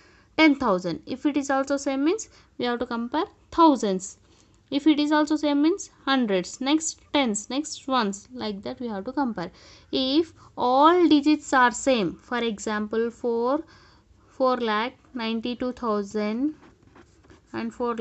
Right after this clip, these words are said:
lakh ninety-two thousand. Both are having same number of digits and same digits. At that time, we'll use equal to symbol. What will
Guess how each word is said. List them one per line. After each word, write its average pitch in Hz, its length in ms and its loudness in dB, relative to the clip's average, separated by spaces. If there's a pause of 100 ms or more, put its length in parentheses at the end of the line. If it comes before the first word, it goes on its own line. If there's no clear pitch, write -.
lakh 247 360 -6
ninety-two 220 560 -6 (320)
thousand. 208 440 -4 (400)
Both 294 460 2
are 294 140 6
having 269 400 2
same 247 340 0
number 247 300 -2
of 262 120 -2
digits 294 380 0
and 311 240 6
same 320 280 8
digits. 185 460 -4 (320)
At 262 240 -4
that 254 260 0
time, 254 300 -2
we'll 233 300 -2
use 311 280 0 (160)
equal 226 540 -2
to 269 220 -4
symbol. 214 300 0 (160)
What 220 280 -8
will 254 120 -6